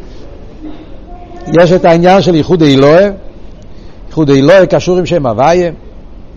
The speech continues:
זה עיסאוווס שמצד שם הוויה, זה עניין של ייחוד האלוהי. עזבנינוס בייחוד האלוהי זה, העזבנינוס ש-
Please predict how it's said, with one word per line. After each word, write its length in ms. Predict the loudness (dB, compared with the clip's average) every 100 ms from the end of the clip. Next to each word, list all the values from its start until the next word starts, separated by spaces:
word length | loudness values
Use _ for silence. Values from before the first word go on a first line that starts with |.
| -20 -20 -20 -20 -20 -20 -20 -20 -20 -18 -16 -12
זה 80 | -10
עיסאוווס 380 | -2 0 2 0
שמצד 260 | -2 -6
שם 180 | -4 -4
הוויה, 280 | 0 2 2
זה 120 | 0
עניין 220 | -2 -2
של 140 | -2 -4
ייחוד 300 | -4 -2 0
האלוהי. 340 | 2 2 0 -6 -18 -18 -18 -18 -16 -12
עזבנינוס 500 | 0 2 2 0 -2
בייחוד 340 | -2 0 0
האלוהי 440 | 2 4 4 2
זה, 340 | 0 -2 -2 -4 -10 -20 -20 -16 -8
העזבנינוס 760 | -6 0 2 2 0 -2
ש- 80 | -4